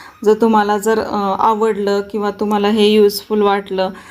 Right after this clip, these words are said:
हे खूप सुंदर दिसतं. अजूनही याच्यात खूप छान छान पॅटर्न आहेत. तर मी हा एक पॅटर्न तुम्हाला दाखवत आहे आणि नेक्स्ट व्हिडिओमध्ये मी दुसरा पॅटर्न दाखवणार आहे.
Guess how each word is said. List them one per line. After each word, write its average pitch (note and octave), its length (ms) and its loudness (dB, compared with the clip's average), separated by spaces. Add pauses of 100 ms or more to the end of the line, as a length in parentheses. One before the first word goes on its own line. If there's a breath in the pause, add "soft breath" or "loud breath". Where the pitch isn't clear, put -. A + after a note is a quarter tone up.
(180 loud breath)
हे A#3 100 -4
खूप C#4+ 160 0
सुंदर C#4 380 0
दिसतं. B3 360 -6
अजूनही B3+ 680 0
याच्यात B3 340 0
खूप B3+ 220 -10
छान B3+ 240 2
छान A3 160 0
पॅटर्न A3 480 -2
आहेत. A3 240 0 (460 loud breath)
तर A#3+ 100 4
मी A#3 140 4
हा A#3+ 200 4
एक A#3+ 240 0
पॅटर्न A#3+ 340 0
तुम्हाला A3+ 280 0
दाखवत A3 480 -2
आहे A3 240 -4 (420 loud breath)
आणि G#3+ 200 2
नेक्स्ट B3+ 380 2
व्हिडिओमध्ये A3+ 560 2
मी A#3 120 2
दुसरा A#3+ 420 0
पॅटर्न A3 440 -2
दाखवणार G#3+ 520 -2
आहे. G#3+ 300 0